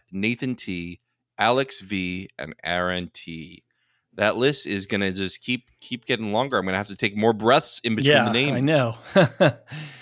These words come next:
Speaker 2: So anyway, uh, thank you all very much. Uh, it means a lot to us. And, um, yeah, we ju-, we're,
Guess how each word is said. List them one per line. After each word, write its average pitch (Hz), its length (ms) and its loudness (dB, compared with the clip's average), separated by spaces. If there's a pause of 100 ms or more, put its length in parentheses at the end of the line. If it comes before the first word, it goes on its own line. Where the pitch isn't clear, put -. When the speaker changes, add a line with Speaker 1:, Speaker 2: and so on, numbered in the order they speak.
(140)
Speaker 2:
So 175 400 6
anyway, 196 460 6
uh, 147 180 6
thank 175 300 4
you 156 160 4
all 139 420 8 (140)
very 135 240 4
much. 123 560 0
Uh, 113 480 -4
it - 100 -14
means 147 220 4
a 131 80 2
lot 127 240 2
to 131 140 -4
us. 120 420 -4
And, 120 540 -4
um, 110 640 -6 (180)
yeah, 160 320 6
we 135 160 2
ju-, 143 180 0
we're, 139 280 2